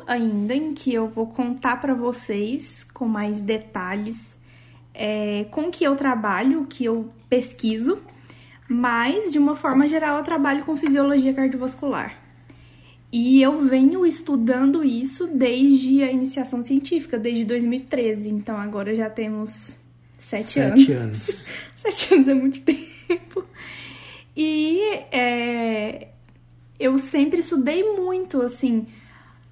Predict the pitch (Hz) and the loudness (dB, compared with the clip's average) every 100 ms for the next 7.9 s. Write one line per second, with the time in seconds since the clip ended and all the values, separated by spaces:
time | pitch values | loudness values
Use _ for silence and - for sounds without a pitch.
0 | - - 285 302 277 269 277 262 262 311 | -12 -4 -2 4 4 4 0 -2 -2 0
1 | 277 262 269 262 233 - 254 240 240 233 | 4 6 6 4 0 -2 -2 -2 -2 0
2 | 240 226 214 262 240 233 220 269 269 240 | 0 0 2 0 2 0 0 2 2 2
3 | 240 247 220 220 220 254 226 220 220 226 | -2 -4 -4 -4 -6 -8 -6 -4 -2 -2
4 | 226 226 202 - 208 202 196 196 - - | -2 -4 -6 -4 -4 -4 -4 -8 -12 -20
5 | - - 233 - 247 220 214 233 214 220 | -16 -12 -8 -2 0 0 -2 -4 -4 -4
6 | 233 220 214 220 240 226 247 226 220 214 | -4 -4 -2 -4 -4 -6 -2 0 0 -2
7 | 214 214 208 208 214 208 196 202 226 | -2 -4 -4 -4 -4 -6 -6 -6 -10